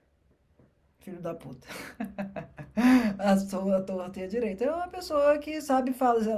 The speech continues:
falar firme quando é necessário, sabe ser mais gentil, dar um extra, ah, fazer um afago, ok? Seja com o cliente, seja com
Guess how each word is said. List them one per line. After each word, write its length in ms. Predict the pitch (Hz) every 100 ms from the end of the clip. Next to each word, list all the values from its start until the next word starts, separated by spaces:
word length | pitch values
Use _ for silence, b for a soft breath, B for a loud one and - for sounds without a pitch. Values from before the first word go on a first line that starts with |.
| 196
falar 260 | 208 208 208
firme 420 | 220 233 240 262
quando 320 | 214 208 202
é 100 | 196
necessário, 680 | 190 196 233 226 196 190 202 B B B B
sabe 480 | - 214 220 208 220
ser 360 | - 202 208
mais 420 | 202 185 185 190 190
gentil, 640 | - 190 196 202 214 226
dar 240 | 180 170 175
um 80 | 170
extra, 600 | 180 190 190 202 196 196 B B B B
ah, 460 | - 175 170 170 165
fazer 300 | - 185 180
um 100 | 190
afago, 800 | 190 - 180 185 190 185 190 202 - - _ _ _ _ _ _ _ _ _ _
ok? 320 | 202 196 247 269
Seja 320 | - 226 233
com 120 | 226
o 20 |
cliente, 560 | 214 208 208 240 247 240
seja 320 | 202 214 208
com 120 | 202